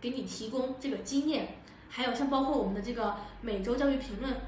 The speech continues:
会有这个教育热点，然后会告诉你如何来点评这些现象。然后第二点，我来讲一下关于资料的话，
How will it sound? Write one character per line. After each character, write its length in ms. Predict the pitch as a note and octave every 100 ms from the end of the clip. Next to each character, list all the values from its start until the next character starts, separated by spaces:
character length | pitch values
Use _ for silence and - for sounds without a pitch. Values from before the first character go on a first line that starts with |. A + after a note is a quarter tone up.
| -
会 80 | C#4
有 80 | G#3+
这 100 | B3
个 60 | A#3
教 180 | C#4 C#4+
育 40 |
热 140 | E4
点， 160 | D#4+ G#3 - - -
然 100 | D4+
后 100 | F4
会 80 | E4+
告 200 | G4 G4
诉 100 | C#4
你 160 | G3+ F#3
如 120 | G#3+ D#4
何 180 | E4+
来 140 | A#3+ A3+
点 340 | B3 B3 F#3 -
评 280 | - G#3 -
这 100 | -
些 140 | C#4 C#4+
现 300 | - F4+ C4+
象。 140 | - - - - - - - -
然 100 | A#3+
后 140 | D4 D4+ -
第 80 |
二 200 | E4+ D#4+
点， 140 | B3+ G3 G3+
我 60 |
来 60 | A#3
讲 120 | G#3+
一 20 |
下 60 | A3+
关 180 | B3 B3
于 60 |
资 240 | A#3+ - D#4
料 160 | E4+
的 80 | G#3+
话， 300 | - - -